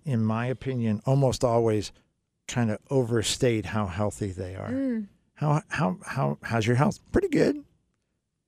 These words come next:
Speaker 1: Yeah. All right. I've
Speaker 2: I,
Speaker 1: had some skin
Speaker 2: yeah,
Speaker 1: cancers.
Speaker 2: yeah, yeah. I take,
Speaker 1: Okay.
Speaker 2: I take six different pills a day.
Speaker 1: Yeah, I have a lot of Medicaid, but I'm pretty good.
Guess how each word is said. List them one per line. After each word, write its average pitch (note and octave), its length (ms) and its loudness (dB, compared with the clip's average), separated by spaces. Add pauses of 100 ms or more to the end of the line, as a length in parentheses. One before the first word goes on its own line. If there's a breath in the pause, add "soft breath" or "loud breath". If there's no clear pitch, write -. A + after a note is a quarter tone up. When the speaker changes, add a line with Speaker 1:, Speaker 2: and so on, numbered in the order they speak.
Speaker 1:
Yeah. E3 280 -2 (140)
All F3+ 100 2
right. D3 200 6
I've C3+ 120 4
Speaker 2:
I, D#3 60 6
Speaker 1:
had F3+ 140 4
some G3 180 4
skin E3 300 2
Speaker 2:
yeah, - 60 0
Speaker 1:
cancers. D#3 540 2
Speaker 2:
yeah, G#3 100 -10 (100)
yeah. A3 140 -12 (180)
I D4+ 100 -2
take, C#4+ 240 6
Speaker 1:
Okay. C3+ 240 2
Speaker 2:
I C4+ 80 0
take C#4 300 -4
six - 360 -10 (380)
different A3+ 300 -4
pills G3 220 -4
a G3 80 -6
day. F3+ 180 -6
Speaker 1:
Yeah, F3+ 220 8
I D#3 60 4
have D3+ 140 4
a D#3 40 4
lot D3 200 6
of F3 60 2
Medicaid, D3+ 400 0
but E4+ 120 -2
I'm F#4+ 200 -4
pretty F#4 180 0
good. A3+ 280 0